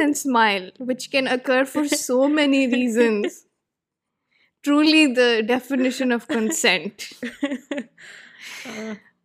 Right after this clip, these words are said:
Speaker 1: Um, yeah. So she's just kind of like, mm, like, not obsessed with the idea.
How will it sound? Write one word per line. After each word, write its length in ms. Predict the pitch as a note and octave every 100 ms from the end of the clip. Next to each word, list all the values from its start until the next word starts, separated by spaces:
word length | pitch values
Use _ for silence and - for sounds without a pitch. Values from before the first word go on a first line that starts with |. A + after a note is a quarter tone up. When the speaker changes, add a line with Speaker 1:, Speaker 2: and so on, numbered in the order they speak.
| _
Speaker 1:
Um, 600 | B3 B3+ B3+ B3 A3+ A#3+ - _ _ _ _ _ _ _ _ -
yeah. 420 | B3 A#3 G3+ G3+ -
So 280 | D#4+ E4 - _ _
she's 340 | - D#4 D4+
just 280 | D#4 F4 F4
kind 200 | E4 D#4+
of 140 | E4 D#4+
like, 260 | D#4 C#4+
mm, 1120 | A#3+ B3 B3 B3 A#3+ A#3+ A#3+ A#3+ A#3 A3 A3 A3+ -
like, 200 | B3 A#3+
not 200 | A#3 G#3+
obsessed 380 | G#3+ G3+ G3+ A3
with 80 |
the 120 | G3+ F3
idea. 380 | E3 F3 D#3+